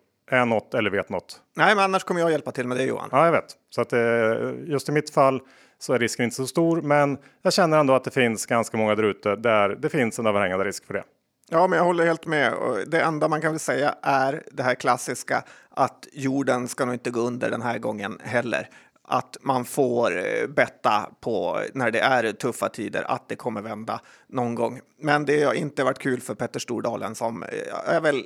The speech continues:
Speaker 2: liksom i sån härva man kan tänkas hamna i.
Speaker 1: Nej.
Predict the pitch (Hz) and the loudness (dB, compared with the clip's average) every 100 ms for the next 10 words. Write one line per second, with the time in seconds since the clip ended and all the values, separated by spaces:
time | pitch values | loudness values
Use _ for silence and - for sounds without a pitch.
0 | 98 147 143 127 - - 156 143 139 135 | -6 -8 -6 -10 -12 -6 -2 -2 0 0
1 | 135 113 117 120 120 120 110 107 131 127 | 0 0 -4 -6 -8 -8 -8 -6 -8 -6
2 | - - - 131 131 135 120 _ _ - | -6 -6 -8 -6 -6 -6 -10 _ _ -2
3 | 139 | -2